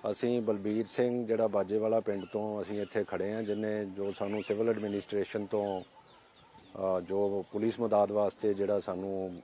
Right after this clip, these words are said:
ਅ, ਰਿਕੁਐਸਟ ਮਿਲੀ ਸੀਗੀ, ਉਹਦੇ ਤਹਿਤ ਜਿਹੜਾ ਇਸ, ਅ, ਸ਼ਖਸ ਨੇ ਜਿਹੜਾ ਆਪਣਾ ਪਿੰਡ ਦੀ ਜਿਹੜੀ ਪੰਚਾਇਤੀ ਜ਼ਮੀਨ ਦੇ ਉੱਤੇ, ਛੱਪੜ ਵਾਲੀ ਜਗ੍ਹਾ ਦੇ ਉੱਤੇ ਜਿਹੜਾ ਨਜਾਇਜ਼ ਕਬਜ਼ਾ ਕੀਤਾ ਹੋਇਆ ਸੀ, ਉਹਦੇ ਵਾਸਤੇ ਅਸੀਂ ਪਹੁੰਚੇ ਹਾਂ। ਜਿਹੜਾ ਅਸੀਂ ਕਬਜ਼ਾ ਜਿਹੜਾ ਹੈ,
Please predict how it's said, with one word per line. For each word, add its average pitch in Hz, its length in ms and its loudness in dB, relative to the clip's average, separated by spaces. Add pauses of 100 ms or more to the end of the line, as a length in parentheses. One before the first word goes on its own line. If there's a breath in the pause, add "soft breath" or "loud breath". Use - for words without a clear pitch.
ਅ, 87 720 -6 (100)
ਰਿਕੁਐਸਟ 107 380 2
ਮਿਲੀ 104 240 0
ਸੀਗੀ, 113 300 -2 (600)
ਉਹਦੇ 110 240 2
ਤਹਿਤ 110 340 2
ਜਿਹੜਾ 104 520 4 (240)
ਇਸ, 107 440 -2
ਅ, 90 680 2 (440)
ਸ਼ਖਸ - 320 -2
ਨੇ 113 180 2
ਜਿਹੜਾ 104 300 4
ਆਪਣਾ 101 440 -2 (340)
ਪਿੰਡ 104 220 -2
ਦੀ 110 180 0
ਜਿਹੜੀ 104 240 2
ਪੰਚਾਇਤੀ 101 520 -2
ਜ਼ਮੀਨ 104 340 -2
ਦੇ 101 80 4
ਉੱਤੇ, 101 200 0
ਛੱਪੜ 113 300 -2
ਵਾਲੀ 104 200 2
ਜਗ੍ਹਾ 101 240 2
ਦੇ 98 100 -2
ਉੱਤੇ 98 180 -4
ਜਿਹੜਾ 101 180 0
ਨਜਾਇਜ਼ 90 300 -2
ਕਬਜ਼ਾ 92 300 -4
ਕੀਤਾ 92 280 -6
ਹੋਇਆ 95 180 -2
ਸੀ, 92 120 -4 (680 loud breath)
ਉਹਦੇ 110 160 4
ਵਾਸਤੇ 110 360 4
ਅਸੀਂ 101 200 0
ਪਹੁੰਚੇ 95 300 -2
ਹਾਂ। 110 100 0
ਜਿਹੜਾ 98 300 0
ਅਸੀਂ 95 200 -6
ਕਬਜ਼ਾ 92 340 -2
ਜਿਹੜਾ 101 240 0
ਹੈ, 123 80 -2